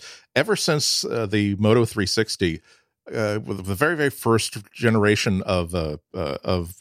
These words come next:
Wear O S or Android Wear, as it was when, uh, during launch devices, realized that when they announced it at Google I O that year, the, the samples they gave to developers were, "Here's a square one, here's a round one.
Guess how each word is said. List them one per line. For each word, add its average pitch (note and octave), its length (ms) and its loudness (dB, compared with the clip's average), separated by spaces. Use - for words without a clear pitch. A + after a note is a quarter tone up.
Wear F#2+ 240 4
O F#2 120 0
S - 340 -2
or E2 240 -6
Android F#2 380 0
Wear, E2+ 240 4
as D#2+ 140 -4
it F2+ 100 -10
was E2+ 360 -6
when, E2 280 -6
uh, - 280 -8
during F2+ 280 0
launch F2+ 320 -2
devices, F#2 440 2
realized C3 360 4
that B2 80 2
when B2+ 100 2
they C3+ 80 4
announced B2 320 0
it A2+ 60 4
at G#2 80 2
Google G#2+ 260 2
I F#2+ 120 4
O G#2+ 100 4
that G2 180 2
year, F2+ 300 0
the, G#2 140 0
the G#2 220 -4
samples C#3 420 0
they A2 140 2
gave G#2 380 0
to F#2+ 460 0
developers G2+ 560 2
were, G2+ 320 6
"Here's G2 160 0
a F2+ 40 -4
square A2 400 2
one, C3+ 340 2
here's A2 260 -4
a A2 40 0
round A2 280 2
one. F#2+ 200 2